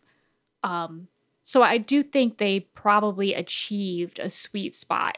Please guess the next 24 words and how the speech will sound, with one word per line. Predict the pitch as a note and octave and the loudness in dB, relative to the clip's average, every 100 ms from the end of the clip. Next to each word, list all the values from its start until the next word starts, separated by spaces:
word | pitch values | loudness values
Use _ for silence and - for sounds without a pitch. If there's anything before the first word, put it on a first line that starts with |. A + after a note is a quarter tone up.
| - | -10
in | F#3 | -14
terms | F3 - G#3+ F#3+ F3 - | -14 -12 -10 -8 -10 -8
of | F#3+ F3+ E3+ E3 | -6 -6 -10 -10
abilities | F#3+ F3+ G3 G3 F#3 G3 - | -10 -4 -4 -2 -4 -6 -2
where | G#3 G3+ G3 - - _ | -2 0 -4 -16 -20 _
it | A#3 A3 | 0 2
makes | A3 B3 - | 4 2 2
sense | - G#3+ G#3+ | -2 0 -2
from | - G3+ | -4 -8
a | E3+ | -8
flow | - G#3+ G#3+ | -6 -2 0
standpoint | A#3 - C4 B3+ B3+ - C#4 C#4+ C4+ _ _ _ _ - | 0 0 0 0 -4 -2 -2 -2 -6 _ _ _ _ -2
and | G#3+ | 0
then | G#3 | 0
also | G3+ G#3 G#3 G#3 | 0 0 0 -4
makes | G3 F#3+ | -6 -6
sense | - F#3 - | -8 -10 -8
from | G3+ | -10
a | F3+ | -10
memory | F3 F3 F3+ F3+ F#3 F#3 F3+ F3+ | -10 -8 -6 -4 -4 -4 -4 -6
standpoint | - F#3 F3 F3 - F3+ - | -8 -10 -12 -14 -14 -14 -12
as | - F3 | -12 -10
well. | E3+ D3+ | -10 -8
Because | A3+ A#3+ G#3 | -6 -4 -2